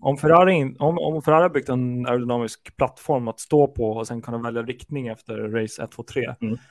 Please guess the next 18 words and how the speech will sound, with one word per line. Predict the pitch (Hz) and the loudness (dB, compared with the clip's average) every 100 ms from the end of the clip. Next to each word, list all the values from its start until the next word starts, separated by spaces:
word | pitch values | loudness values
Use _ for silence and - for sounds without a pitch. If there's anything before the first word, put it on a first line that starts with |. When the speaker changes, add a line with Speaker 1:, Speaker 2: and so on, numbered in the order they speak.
| _ _ | _ _
Speaker 1:
det | 123 | -14
är | |
strålande. | - 123 123 123 113 - - | -6 -2 0 -2 -6 -14 -6
Eh, | 123 117 113 113 110 _ _ _ _ _ | -4 -4 -4 -6 -10 _ _ _ _ _
jag | 185 247 240 | 6 6 6
personligen | - 180 175 110 113 151 214 _ _ - | 0 2 0 -4 -8 -8 -10 _ _ -18
skulle | - 160 123 | 2 4 6
vilja | 123 123 | 6 4
se | 120 104 | 0 -8
Ferrari | 110 110 107 | -8 -8 -8
på | 101 | -12
toppen | - - - | -14 -14 -16
igen. | 80 131 - _ - | -16 -18 -20 _ -6
Speaker 2:
Mm. | 107 151 | -4 -4
Speaker 1:
Eh, | 123 120 120 117 110 _ _ _ _ _ | -4 -4 -2 -4 -6 _ _ _ _ _
bara | 170 139 | 0 0
för | 120 127 | 2 -2
att | 123 | -2